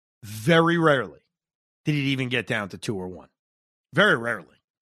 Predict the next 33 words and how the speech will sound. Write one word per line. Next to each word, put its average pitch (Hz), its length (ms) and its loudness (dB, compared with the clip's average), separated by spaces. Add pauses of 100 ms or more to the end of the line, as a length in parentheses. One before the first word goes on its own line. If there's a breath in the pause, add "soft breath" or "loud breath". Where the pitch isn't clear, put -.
(180)
Now, 220 160 4
Max 220 320 2
Scherzer 226 340 -4
was 185 140 -2
effing 190 320 4
with 117 160 -8
people, 110 460 -10 (240 soft breath)
and 143 100 0
I 160 80 6
thought 165 160 2
that 160 160 4
was 147 100 -2
brilliant. 135 460 -2
That's 143 200 0
the 135 100 -10
cat 165 300 2
and 135 80 -6
mouse 139 260 2
game 127 240 -6
people, 143 300 -8
I 120 100 -2
guess, 127 340 -4 (160)
love. 113 460 0 (640)
But 165 340 2 (220)
for 170 100 0
the 156 100 4
most 135 340 -2
part, 262 300 4 (440)
you 139 160 -8
see 190 320 -4
it 202 60 2
hit 226 160 -2
seven, 190 600 -2